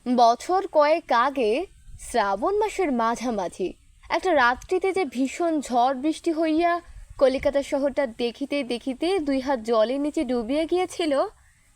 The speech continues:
তাহাও বোধ করি এখনো অনেকের স্মরণ আছে। অবশ্য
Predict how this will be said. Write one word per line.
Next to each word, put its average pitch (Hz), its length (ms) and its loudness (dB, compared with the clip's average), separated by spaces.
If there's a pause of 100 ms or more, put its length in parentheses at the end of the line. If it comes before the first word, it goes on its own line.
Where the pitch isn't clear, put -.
(120)
তাহাও 220 420 0
বোধ 370 200 -2 (100)
করি 370 340 0 (320)
এখনো 311 460 0
অনেকের 320 340 -2
স্মরণ 196 520 -4
আছে। - 420 -12 (520)
অবশ্য 311 640 -2